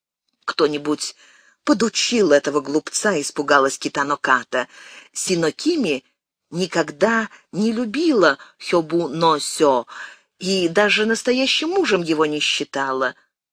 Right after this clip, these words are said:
Но тут она впервые за долгое время вспомнила о нем, и невольная жалость закралась ей в душу. «Отдай этот подарок маленькой дочке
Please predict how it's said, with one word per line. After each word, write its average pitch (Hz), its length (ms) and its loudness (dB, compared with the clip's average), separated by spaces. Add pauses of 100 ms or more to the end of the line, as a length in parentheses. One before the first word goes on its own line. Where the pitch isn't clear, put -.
(320)
Но 139 200 -6
тут - 460 -6
она 165 360 -4
впервые 226 520 -4
за 214 120 0
долгое 240 340 2
время 262 360 -2 (220)
вспомнила 240 720 2
о 220 100 0
нем, 208 360 0 (580)
и 220 100 0
невольная 330 480 2
жалость 185 760 0 (120)
закралась 214 760 -2
ей 202 200 -6
в - 160 -16
душу. - 580 -10 (1900)
«Отдай 139 640 0
этот 147 280 -4
подарок 131 500 0
маленькой 247 440 -4
дочке 220 540 -4